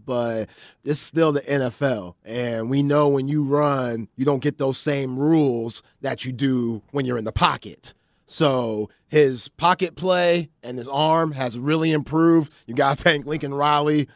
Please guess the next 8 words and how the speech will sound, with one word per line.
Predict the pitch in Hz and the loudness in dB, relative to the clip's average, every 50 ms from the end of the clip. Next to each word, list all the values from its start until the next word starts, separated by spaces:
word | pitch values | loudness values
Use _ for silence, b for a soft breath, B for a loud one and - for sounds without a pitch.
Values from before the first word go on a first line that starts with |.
| b b b - | b b b -4
a | 147 | -2
lot | 139 139 143 151 151 - | 0 2 2 2 0 -2
for | - 156 143 | -4 -4 -2
that. | 139 151 151 151 151 156 - - - - - - - | 2 2 4 4 4 2 0 -4 -12 -18 -18 -14 -8
And | 139 139 135 135 135 135 131 131 131 135 | -4 -2 0 0 0 0 0 -2 -2 -2
his | 139 143 120 | -4 -4 -4
work | 131 127 135 160 170 165 - - | -2 0 2 2 2 2 0 -2
ethic, | 139 151 143 - - 143 135 127 - | -2 -2 -2 -4 -4 -4 -4 -6 -8